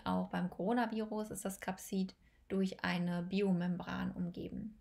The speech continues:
So eine Membran besteht aus vielen fettähnlichen Molekülen, den Lipiden.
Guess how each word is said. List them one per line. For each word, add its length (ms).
So 280
eine 240
Membran 500
besteht 400
aus 400
vielen 640
fettähnlichen 640
Molekülen, 680
den 140
Lipiden. 600